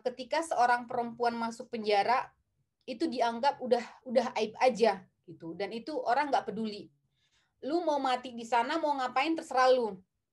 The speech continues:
Apalagi perempuan ya. Kita ket-, ketika berbicara perempuan itu, Pak, di negara yang patriarki ini,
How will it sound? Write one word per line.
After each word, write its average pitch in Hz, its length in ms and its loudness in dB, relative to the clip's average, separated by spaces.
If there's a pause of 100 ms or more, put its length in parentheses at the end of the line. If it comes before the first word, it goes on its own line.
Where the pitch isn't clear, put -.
(160)
Apalagi 254 460 4
perempuan 254 640 4
ya. 208 240 -4
Kita 254 240 -4
ket-, 262 240 -8
ketika 247 340 -2
berbicara 220 540 -2
perempuan 226 480 -4
itu, 226 240 -14
Pak, 294 240 0
di 226 80 -8
negara 214 480 2
yang 208 320 2 (320)
patriarki 233 720 0
ini, 269 400 0